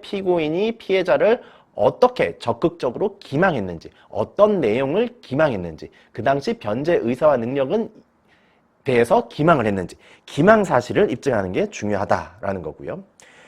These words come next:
이 사건은 실제로 용도 사기에 해당이 되는 사건이죠. 용도 사기가 성립하기 위해서는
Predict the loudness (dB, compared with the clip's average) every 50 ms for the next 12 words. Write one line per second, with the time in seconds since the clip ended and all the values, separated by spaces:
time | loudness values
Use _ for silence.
0 | -16 -4 0 0 4 4 4 4 6 4 2 4 2 0 0 0 -2 -2 -4 2
1 | 2 4 4 4 4 4 2 2 2 2 2 2 0 0 -2 -8 -10 -10 -6 -4
2 | -2 -2 -2 0 0 0 0 0 -4 -6 -6 -2 0 0 2 0 0 0 0 -2
3 | -2 0 -4 -4 -4 -2 0 0 2 2 2 2 2 0 -2 0 0 0 0 0
4 | 0 0 0 2 2 0 0 0 -2 -2